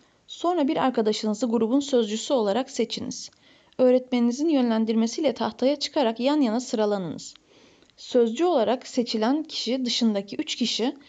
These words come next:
yukarıdaki kelime ya da kelime gruplarından birini seçer ve bunları söylemeden kelime ya da kelime gruplarının çağrıştırdığı bir kelimeyi grubun sözcüsüne söyler.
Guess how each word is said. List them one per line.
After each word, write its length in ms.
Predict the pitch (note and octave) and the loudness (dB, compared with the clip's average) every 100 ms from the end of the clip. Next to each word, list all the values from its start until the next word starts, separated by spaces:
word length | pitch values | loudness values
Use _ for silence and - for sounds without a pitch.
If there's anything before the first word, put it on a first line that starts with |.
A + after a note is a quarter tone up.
| - _ - | -20 _ -8
yukarıdaki 540 | A#3 B3+ A3+ A#3 - | -2 0 0 0 -4
kelime 340 | - C4+ B3 D#4+ | 0 2 2 2
ya 140 | C4 | 0
da 60 | G3+ | -2
kelime 320 | - A3+ C4+ | 0 2 2
gruplarından 720 | C4 A3+ A3+ G#3+ G3+ G3+ A3 | 2 0 0 -2 -2 -2 0
birini 260 | D4 C#4 A3+ | 2 2 0
seçer 400 | - A3+ D4+ C4 | -2 -2 0 0
ve 140 | G#3+ | 0
bunları 280 | G#3+ A3 B3+ | 0 0 -2
söylemeden 640 | - A#3 B3+ D4+ G3+ G#3+ | -2 0 2 0 0 -2
kelime 380 | A3 A3+ A3+ C#4+ | -2 0 2 2
ya 140 | B3+ | 2
da 80 | G#3 | -2
kelime 300 | G#3 G#3+ A#3+ | -2 0 0
gruplarının 520 | C4 A#3+ A#3+ G#3+ A#3+ | 2 0 0 0 0
çağrıştırdığı 800 | C4+ C4 A3 G#3+ - A3 A3+ C4 | 0 0 0 -2 -4 -4 -2 -2
bir 120 | D4 D4+ | -2 -4
kelimeyi 580 | B3+ G#3+ G3 G3+ C#4+ - - - - _ - | -2 -2 -4 -2 -4 -6 -20 -20 -20 _ -2
grubun 300 | B3 A#3+ D4 | 2 2 0
sözcüsüne 640 | D4 B3+ A3 G#3 - A#3+ | 0 0 0 -4 -4 -2
söyler. 440 | C4+ A#3 G3 C#3 | -2 -2 -2 -4